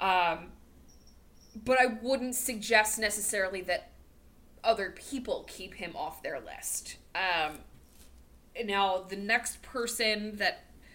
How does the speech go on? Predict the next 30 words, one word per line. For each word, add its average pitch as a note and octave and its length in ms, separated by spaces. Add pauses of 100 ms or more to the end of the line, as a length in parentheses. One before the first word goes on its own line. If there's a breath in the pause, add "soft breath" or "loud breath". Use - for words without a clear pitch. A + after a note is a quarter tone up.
(420 loud breath)
I F#3+ 100
didn't G3 340
rank E3 440
that's E3 200
on E3 200
this D#3+ 200
list D#3+ 540
is D#3+ 720 (640 loud breath)
Danique G3 440
Martel. F3+ 800 (720)
Even C#4 320
though B3 180
he A#3+ 300
got G3 380 (100)
N G3+ 100
H F#3+ 240
L F3+ 160
time, G3+ 680
I G3 300
don't G3 540
think G#3 500
he's G3+ 280
going F3+ 420
to F3+ 100
be F3+ 560 (400 loud breath)
an A#3+ 220
N F#3+ 120
H F3+ 240
L E3+ 140
player F#3+ 800